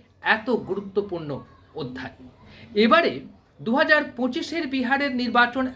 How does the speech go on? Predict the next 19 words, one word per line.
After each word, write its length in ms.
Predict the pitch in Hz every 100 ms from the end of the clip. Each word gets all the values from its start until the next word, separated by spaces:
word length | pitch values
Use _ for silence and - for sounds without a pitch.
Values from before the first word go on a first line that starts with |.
| -
এত 240 | 214 220
গুরুত্বপূর্ণ 840 | 330 247 262 - 226 208 185 160 131
কেন? 180 | 120 92 - - _ _ _ - _ _ - -
বিহারের 380 | 233 311 320 320 -
দু 160 | - 233
হাজার 260 | 277 302 294 -
পঁচিশের 520 | 254 330 - 311 262
রাজনীতির, 680 | 208 202 226 226 254 254 - -
এ, 140 | 156
মানে 220 | 151 170
বিহারের, 600 | 170 233 233 277 262 208 - - - -
এ, 260 | 131 139 139
নির্বাচন 520 | 180 190 226 226 240
গুরুত্বপূর্ণ 840 | 220 202 226 - 269 262 254 240 - -
একটাই, 480 | 175 - - 170 - _ - _ - - - - _ -
কারণ 160 | 190
আমরা 220 | 190 208 226
সকলেই 480 | - 233 269 254
জানি 340 | 202 165 202